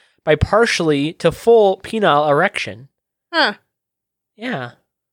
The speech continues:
Speaker 1: Do you ever check it when I'm sleeping?
Speaker 2: No.
Speaker 1: Ever?
Speaker 2: No.
Speaker 1: You can.
Speaker 2: I
Speaker 1: Would
Speaker 2: don't
Speaker 1: you,
Speaker 2: want
Speaker 1: just to
Speaker 2: to.
Speaker 1: see if I
Speaker 2: No.
Speaker 1: have a partial to full penile erection, please?
Speaker 2: No.
Speaker 1: I guess it can be a, a thing of serious problem. You just check.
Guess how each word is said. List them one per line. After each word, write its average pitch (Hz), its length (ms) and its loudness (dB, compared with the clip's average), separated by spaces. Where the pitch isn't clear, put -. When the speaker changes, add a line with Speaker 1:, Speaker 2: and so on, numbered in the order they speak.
Speaker 1:
Do - 80 -10
you 160 60 -2
ever 175 140 -6
check 165 280 -4
it 208 120 -4
when 196 100 -6
I'm 196 140 -8
sleeping? 214 380 -12
Speaker 2:
No. 220 460 -6
Speaker 1:
Ever? 302 380 -6
Speaker 2:
No. 247 520 -8
Speaker 1:
You 247 100 -14
can. 247 440 -4
Speaker 2:
I 262 40 -20
Speaker 1:
Would 208 60 2
Speaker 2:
don't 247 140 0
Speaker 1:
you, 339 120 4
Speaker 2:
want 285 120 2
Speaker 1:
just 262 140 0
to 247 60 -2
Speaker 2:
to. - 40 -2
Speaker 1:
see 277 300 0
if 302 80 -2
I 254 80 4
Speaker 2:
No. 202 60 -2
Speaker 1:
have 226 360 -2
a - 40 -20
partial 190 440 0
to 185 120 0
full 180 260 0
penile 170 420 -2
erection, 165 400 -2
please? 262 380 -14
Speaker 2:
No. 269 340 -8
Speaker 1:
I 135 60 -4
guess 294 260 -2
it 277 40 -10
can 220 100 -2
be 190 120 4
a, 160 140 2
a 156 60 -6
thing 220 180 0
of 156 80 -2
serious 180 300 0
problem. 180 500 -8
You 190 160 -20
just - 260 -8
check. - 380 -4